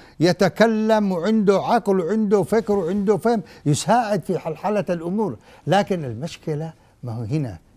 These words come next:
زي ما قلت لك ثقافة الفيض والغنيمة.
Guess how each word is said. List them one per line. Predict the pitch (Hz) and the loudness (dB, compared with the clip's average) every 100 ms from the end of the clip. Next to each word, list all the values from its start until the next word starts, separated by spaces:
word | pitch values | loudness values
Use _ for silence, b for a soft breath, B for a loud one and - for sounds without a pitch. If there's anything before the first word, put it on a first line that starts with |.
| - | -10
زي | 117 | -8
ما | 104 104 b b b b - | -8 -14 b b b b -12
قلت | 110 | -10
لك | 113 - | -12 -12
ثقافة | 120 - 139 160 - 151 | -18 -10 -6 -6 -8 -10
الفيض | 120 110 - 147 131 107 | -10 -12 -10 -6 -6 -6
والغنيمة. | 107 107 101 104 107 98 | -10 -10 -12 -12 -14 -16